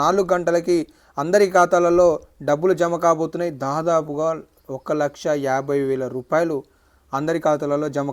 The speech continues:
కాబోతున్నాయి. కానీ ఇక్కడ ఒక తిరకాస్తున్నది. ఈ తిరకాస్తు ఆధారంగానే రైతు భరోసా, రైతు బంధు గురించి కూడా మనం మాట్లాడుకుందాం. ఇక్కడ ఒక్కసారి చూసుకుందాం. రెండో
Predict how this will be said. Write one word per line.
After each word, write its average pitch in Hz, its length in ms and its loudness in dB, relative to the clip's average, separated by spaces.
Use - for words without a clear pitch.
కాబోతున్నాయి. 143 520 -2
కానీ 196 220 2
ఇక్కడ 196 180 2
ఒక 190 160 2
తిరకాస్తున్నది. 170 640 -2
ఈ 180 40 0
తిరకాస్తు 208 600 2
ఆధారంగానే 190 760 4
రైతు 180 200 0
భరోసా, 175 380 0
రైతు 156 260 0
బంధు 160 300 -2
గురించి 143 240 -6
కూడా 147 180 0
మనం 151 140 -6
మాట్లాడుకుందాం. 120 480 -6
ఇక్కడ 180 260 2
ఒక్కసారి 214 400 4
చూసుకుందాం. 202 380 0
రెండో 208 200 2